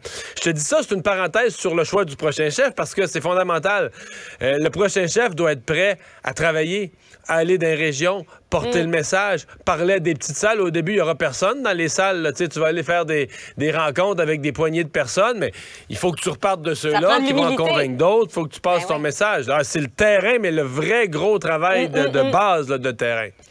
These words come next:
Speaker 2: On regarde des, euh, prospects, Mario. Bon, François-Philippe Champagne, notre collègue Raymond Filion, d'ailleurs, a, a sondé, euh, les noms au fédéral, là, qui pourraient être pressentis. François-Philippe Champagne, euh, on dit, il aime son travail à Ottawa, c'est ce qu'il a dit. Mélanie Joly, ça semble être un nom. Joël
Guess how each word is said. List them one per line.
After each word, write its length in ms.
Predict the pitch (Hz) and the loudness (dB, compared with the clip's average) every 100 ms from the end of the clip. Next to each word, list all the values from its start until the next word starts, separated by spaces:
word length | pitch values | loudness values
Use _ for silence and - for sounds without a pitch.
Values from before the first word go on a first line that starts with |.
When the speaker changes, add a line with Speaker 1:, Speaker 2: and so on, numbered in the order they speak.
| _ - | _ -2
Speaker 2:
On 100 | 214 | 0
regarde 360 | 262 302 359 | 2 0 0
des, 220 | 269 254 233 | 0 2 2
euh, 180 | 214 214 | 2 -2
prospects, 640 | - 269 262 - 269 294 - 226 208 | -2 -4 -4 -6 -4 -4 -2 -2 0
Mario. 520 | 196 196 214 240 285 - - - | -2 -2 0 0 0 -6 -20 -4
Bon, 160 | 214 - | -2 -2
François-Philippe 600 | 262 262 349 359 269 269 | -4 -2 0 2 0 0
Champagne, 400 | - 466 254 320 | -2 -2 0 -2
notre 140 | 262 | -2
collègue 320 | - 247 277 262 | -2 0 0 -2
Raymond 240 | 233 254 | -2 -4
Filion, 320 | 247 233 285 | -2 -2 0
d'ailleurs, 340 | 254 214 240 247 | 0 2 2 2
a, 140 | 208 - - | -2 -4 -6
a 100 | 214 | -4
sondé, 500 | 220 294 269 262 277 | -2 0 0 2 2
euh, 400 | 330 330 240 220 | 2 2 2 2
les 160 | 233 247 | 0 0
noms 340 | 240 277 302 | 0 0 0
au 40 | 254 | 0
fédéral, 640 | 262 233 226 254 294 277 | 0 2 0 0 0 0
là, 120 | 247 | -2
qui 140 | 262 240 | -4 -8
pourraient 400 | - 262 247 277 | -4 -2 0 -2
être 80 | |
pressentis. 760 | 269 247 226 240 214 - 269 302 - - - | 0 -2 -2 -2 -4 -4 -4 -4 -8 -14 -10
François-Philippe 480 | 196 247 254 240 | -4 -2 0 0
Champagne, 640 | 262 233 226 247 269 285 247 208 - - 196 | 0 -2 2 2 2 0 0 0 -2 -6 -2
euh, 40 | |
on 120 | 214 226 | 0 0
dit, 140 | 202 269 254 220 | 0 2 2 2
il 140 | 208 | 0
aime 160 | 247 262 | 0 0
son 160 | 269 | -2
travail 240 | 240 247 254 | -2 0 2
à 120 | 233 | 2
Ottawa, 360 | 226 226 233 254 | 2 2 2 0
c'est 140 | 240 | -6
ce 80 | - | -6
qu'il 180 | 240 226 | -2 0
a 140 | 220 | 0
dit. 420 | 185 214 277 294 | -2 -2 0 2
Mélanie 640 | 262 247 233 233 226 254 247 | 2 2 2 2 -2 -2 0
Joly, 320 | 240 233 269 | 0 -2 -4
ça 140 | 247 | -4
semble 240 | 226 247 233 | -4 -2 -2
être 220 | 226 240 | -2 -4
un 140 | 214 | -4
nom. 220 | 220 254 | -2 -2
Joël 140 | 330 | -2